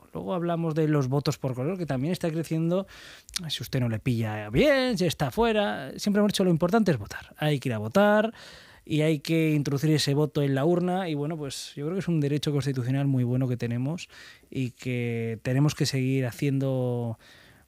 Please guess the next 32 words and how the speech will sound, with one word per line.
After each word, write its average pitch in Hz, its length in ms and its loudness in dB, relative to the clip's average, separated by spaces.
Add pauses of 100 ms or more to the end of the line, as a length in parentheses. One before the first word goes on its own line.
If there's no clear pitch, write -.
(220)
pues, 131 260 -2
que 131 200 -2
valga 175 240 2
ese 143 140 -2
derecho, 160 280 0
que 147 80 -4
es 156 80 -4
votar, 135 680 0
lo 123 220 -6
cual 147 320 0
es, 151 520 -2
eh, 123 340 -6
bueno, 113 240 -8
pues, - 380 -10 (100)
importantísimo. 151 800 2 (640)
Nos 180 100 4
vamos 285 220 4
a 254 80 6
ir 240 60 6
a 220 40 4
hablar 233 500 2
con 233 380 4
Álvaro 233 480 4
Burrell, 185 360 4
candidato 190 440 2
del 190 200 4
pesoe 196 680 2
a 190 220 4
Monzón. 160 640 2
Álvaro, 214 400 4
buenas 165 260 2
tardes. 160 680 -4